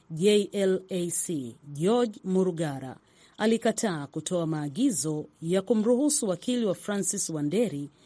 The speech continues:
kupata picha za video na hati za kiapo zilizowasilishwa na mlalamishi. Murugara alidai kwamba kutoa agizo hilo kutakuwa ukiukaji wa sheria ya maombi ya umma kwa bunge na maagizo ya kudumu ya bunge.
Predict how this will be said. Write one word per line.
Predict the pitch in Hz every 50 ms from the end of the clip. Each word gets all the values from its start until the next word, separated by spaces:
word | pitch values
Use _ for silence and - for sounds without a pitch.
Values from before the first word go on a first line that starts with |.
| _ - _ _
kupata | _ 156 147 180 190 202 202 185
picha | - 254 302 311 302 - 185
za | 147 165
video | - - 151 143 156 208 226 226 233 233 240
na | 226 220 220
hati | 202 226 233 220 - 208
za | 170 170 180
kiapo | 180 - 190 185 170 143 127 - 147 135 117 - - _ _ _ _ _
zilizowasilishwa | 180 151 147 185 180 233 277 226 185 175 131 - - 165 151 185 269 285 - - 226 208 196 -
na | - 262 247
mlalamishi. | - 185 165 160 151 147 147 143 147 143 143 - - - 147 139 - - _ _ _ _ _ _ _ _ _ _ _
Murugara | - 170 190 196 240 226 247 294 294 240 170 160 170 208 - _
alidai | 170 151 143 160 156 190 196 190 190
kwamba | 190 - 233 202 180 156 135 139 127 117 123
kutoa | - - 160 - - 254 254 214
agizo | 151 165 160 156 127 127 156
hilo | 139 160 247 247 196 165 165 160 160 - - _ _ _
kutakuwa | _ 226 - 220 214 220 - 254 247 220 -
ukiukaji | 208 185 - 220 202 190 - - 214 214 175 147 131 135 135 123
wa | 135 135
sheria | - - 160 147 - 190 202 202 196 190
ya | 156 190 185
maombi | 160 170 175 185 196 202 196 180 190 190
ya | 185 170
umma | - - 254 254 196 156 147 143 139
kwa | - - 165 147
bunge | 143 139 220 277 269 233 196 220 220 220 220
na | 220 233 233
maagizo | 233 233 233 226 220 240 240 202 180 202
ya | 202 196
kudumu | - 214 196 214 208 151 143 139
ya | 135 131 127
bunge. | 127 135 131 131 123 - 147 143 131